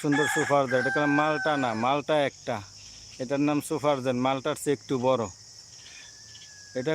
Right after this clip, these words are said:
খুব সুস্বাদু, মিষ্টি অনেক। একবার খেলে দশ বার খেতে মন চাইব,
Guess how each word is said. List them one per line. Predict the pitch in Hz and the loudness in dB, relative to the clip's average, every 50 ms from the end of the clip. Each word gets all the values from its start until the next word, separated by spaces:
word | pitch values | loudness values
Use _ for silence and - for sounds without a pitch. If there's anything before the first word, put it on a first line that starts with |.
| 151 - | -2 2
খুব | - 196 185 - - | 4 2 2 2 0
সুস্বাদু, | - 170 156 - - 180 165 156 147 143 147 147 147 | -2 -2 -2 0 0 2 2 2 2 2 4 4 4
মিষ্টি | 156 151 - - - 156 147 139 | 4 2 0 -2 0 2 2 2
অনেক। | 123 123 113 - - - - - - - - - - - - - - - - - - - - - - - - - - - - - - - - - - 143 139 | 2 0 -2 -6 -10 -18 -18 -18 -18 -18 -20 -20 -20 -20 -20 -20 -20 -20 -20 -20 -18 -18 -18 -20 -20 -20 -20 -18 -18 -18 -18 -18 -18 -18 -18 -12 -6 -4 -2
একবার | 147 147 147 151 160 156 139 - - | -2 0 2 2 2 2 2 -2 -4
খেলে | - 139 143 151 156 165 165 160 156 127 151 | 0 2 4 4 4 4 4 2 2 2 4
দশ | 156 170 170 156 151 | 4 4 4 2 2
বার | 160 151 127 | 0 0 0
খেতে | 143 143 123 151 143 147 | -2 -2 0 2 2 4
মন | 147 143 135 - | 4 4 2 0
চাইব, | - 127 120 101 | -2 -6 -6 -6